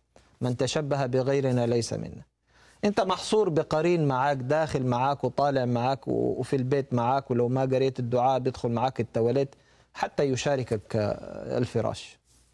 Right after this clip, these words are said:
أنت مكبل في كل شيء. ما الذي لا يكبلك في الإسلام؟ كل كبيرة وصغيرة أنت مكبل بها،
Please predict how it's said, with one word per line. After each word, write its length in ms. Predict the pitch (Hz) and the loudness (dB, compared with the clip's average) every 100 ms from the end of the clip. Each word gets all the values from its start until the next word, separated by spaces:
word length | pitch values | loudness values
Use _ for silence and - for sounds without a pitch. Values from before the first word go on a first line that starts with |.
| _ _ _ _ _ _ _ | _ _ _ _ _ _ _
أنت 180 | 196 226 | -2 0
مكبل 500 | 220 208 247 202 208 | 0 2 0 2 0
في 120 | 175 | 0
كل 320 | 170 214 185 151 | 0 0 0 0
شيء. 140 | 147 | 0
ما 140 | 180 | 0
الذي 720 | 262 254 254 214 220 196 - - _ _ | 2 2 2 2 2 2 -2 -8 _ _
لا 180 | 151 190 | 2 4
يكبلك 600 | 196 170 190 156 139 117 | 2 0 0 0 0 0
في 80 | - | -4
الإسلام؟ 400 | 95 95 - - - _ - - - _ | -6 -6 -8 -12 -14 _ -20 -20 -20 _
كل 340 | - 262 262 226 | 0 2 2 0
كبيرة 480 | 220 196 220 214 180 | 0 2 4 4 4
وصغيرة 580 | 165 165 160 175 147 | 2 0 2 4 4
أنت 160 | 147 156 | 2 0
مكبل 520 | 143 135 156 131 120 | 0 0 -2 0 -2
بها، 460 | 110 107 104 98 | 0 0 0 -2